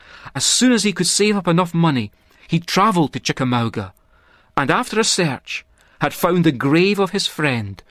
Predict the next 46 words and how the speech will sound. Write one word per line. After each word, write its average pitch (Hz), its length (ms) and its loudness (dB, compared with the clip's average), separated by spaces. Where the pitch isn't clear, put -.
with 135 140 2
its 127 120 0
primitive 151 460 -2
marker. 123 540 -4
The 143 100 0
visitor 156 340 0
was 139 200 -2
touched - 500 -6
by 123 160 -2
this 120 180 -6
story, 110 520 -4
and 151 200 2
later, 220 340 2
when 170 160 -2
he 139 80 0
passed 170 380 -2
the 143 80 -4
same 185 320 2
grave 165 300 2
again, 127 500 -2
he 165 140 2
noticed 175 420 2
this 254 200 2
time 107 360 -6
that 156 100 2
it 151 80 2
was 135 140 0
now 151 180 2
well 170 400 2
covered 165 360 -2
with 143 140 -6
flowers. 113 640 -6
He 175 120 2
also 185 300 4
noticed 196 540 0
that 139 120 0
on 143 100 2
a 143 100 2
rough 156 240 0
board 180 440 4
at 160 100 -2
the 147 80 0
head 175 220 0
of 175 120 -2
the 170 80 0
grave 156 400 -2